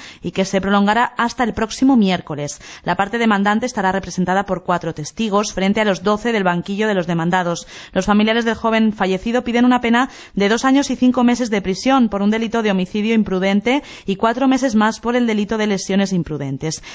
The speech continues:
Reclaman, además, una indemnización de ciento sesenta y seis mil ochocientos veinte euros. La Fiscalía rebaja la pena a un año y tres meses, un año por delito de homicidio y otra de tres meses por un delito de lesiones, ambas por imprudencia grave.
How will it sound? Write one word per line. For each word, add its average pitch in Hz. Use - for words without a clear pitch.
Reclaman, 240
además, 220
una 226
indemnización 214
de 214
ciento 214
sesenta 190
y 165
seis 160
mil 208
ochocientos 180
veinte 190
euros. 160
La 185
Fiscalía 214
rebaja 220
la 196
pena 233
a 196
un 214
año 196
y 180
tres 165
meses, 190
un 180
año 180
por 190
delito 165
de 165
homicidio 185
y 180
otra 190
de 190
tres 190
meses 185
por 190
un 185
delito 208
de 202
lesiones, 185
ambas 175
por 202
imprudencia 185
grave. 147